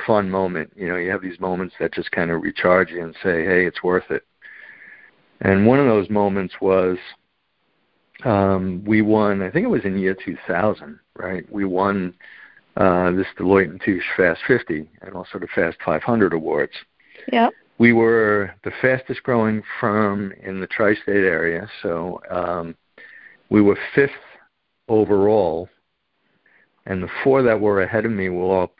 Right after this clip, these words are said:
Speaker 1: were all public companies and no longer exist. <laughs>
Speaker 2: Oh, wow.
Speaker 1: So, <laughs>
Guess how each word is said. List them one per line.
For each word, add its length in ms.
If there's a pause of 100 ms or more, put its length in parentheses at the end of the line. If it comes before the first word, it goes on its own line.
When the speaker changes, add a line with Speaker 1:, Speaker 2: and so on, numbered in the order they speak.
(120)
Speaker 1:
were 280
all 280
public 420
companies 600 (1120)
and 500 (120)
no 200
longer 360
exist. 420 (180)
<laughs> 880
Speaker 2:
Oh, 180
wow. 460
Speaker 1:
So, 200 (560)
<laughs> 460